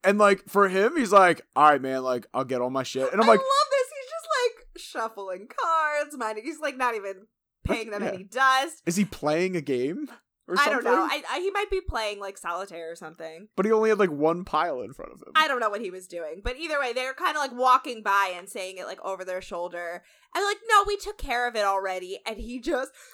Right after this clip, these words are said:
Speaker 2: throws the cards down and, like, storms off. It's like, that's what it takes to get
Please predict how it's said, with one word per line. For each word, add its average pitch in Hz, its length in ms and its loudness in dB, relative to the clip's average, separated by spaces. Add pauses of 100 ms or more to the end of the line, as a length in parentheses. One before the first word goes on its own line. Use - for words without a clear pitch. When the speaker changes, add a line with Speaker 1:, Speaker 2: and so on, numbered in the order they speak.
(220)
Speaker 2:
throws 392 560 6
the 571 240 -2 (120)
cards 523 500 -2 (320)
down 320 60 -2
and, 311 80 -6
like, 240 260 0
storms 262 720 0
off. 226 240 4
It's 254 80 -8
like, 254 200 -6
that's 226 320 2
what 302 140 -6
it 302 80 -10
takes 294 240 -6
to 302 80 -4
get - 60 8